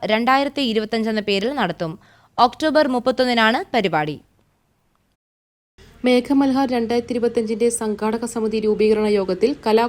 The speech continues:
Speaker 2: കുവൈറ്റ് പ്രസിഡന്റ് മാത്യു ജോസഫ് അധ്യക്ഷത വഹിച്ചു. അബ്ബാസിയ കലാ സെന്ററിൽ വെച്ച് നടന്ന യോഗത്തിൽ ജനറൽ സെക്രട്ടറി ടി വി ഹിക്മത്ത് മെഗാ സാംസ്കാരിക മേളയുടെ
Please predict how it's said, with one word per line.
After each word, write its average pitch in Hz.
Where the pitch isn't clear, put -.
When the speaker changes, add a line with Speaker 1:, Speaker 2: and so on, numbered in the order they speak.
Speaker 2:
കുവൈറ്റ് 233
പ്രസിഡന്റ് 220
മാത്യു 196
ജോസഫ് 208
അധ്യക്ഷത 185
വഹിച്ചു. 160
അബ്ബാസിയ 269
കലാ 240
സെന്ററിൽ 247
വെച്ച് 240
നടന്ന 233
യോഗത്തിൽ 196
ജനറൽ 233
സെക്രട്ടറി 240
ടി 208
വി 226
ഹിക്മത്ത് 214
മെഗാ 214
സാംസ്കാരിക 220
മേളയുടെ 214